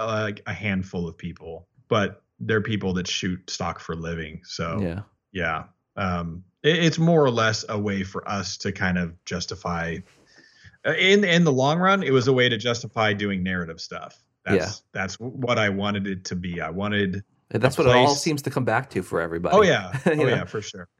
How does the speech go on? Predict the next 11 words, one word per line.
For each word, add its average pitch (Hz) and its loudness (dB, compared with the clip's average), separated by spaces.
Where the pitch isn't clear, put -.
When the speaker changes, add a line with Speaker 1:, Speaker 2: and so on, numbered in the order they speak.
Speaker 2:
<laughs> 117 -4
Speaker 1:
Like, 143 2
a 135 0
place 151 -2
that 143 -2
we 139 -2
could 131 -6
go 127 2
shoot 131 -4
a 117 -8
sci-fi 110 -4